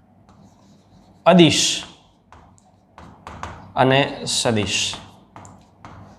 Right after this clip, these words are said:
આન્સર આ રીતે લખવાનો થાય. જેને જેને આપણે અદિશ કીધી છે એના નામ લખતા જાઓ,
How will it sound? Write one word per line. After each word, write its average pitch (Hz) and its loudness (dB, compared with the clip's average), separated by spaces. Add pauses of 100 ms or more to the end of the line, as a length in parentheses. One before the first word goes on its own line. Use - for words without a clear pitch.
(240)
આન્સર 131 2
આ 139 6
રીતે 123 0
લખવાનો 113 -6
થાય. 107 -10 (720)
જેને 156 6
જેને 175 6
આપણે 165 4
અદિશ 156 2
કીધી 143 -2
છે 143 -6
એના 151 -4
નામ 156 0
લખતા 147 0
જાઓ, 156 2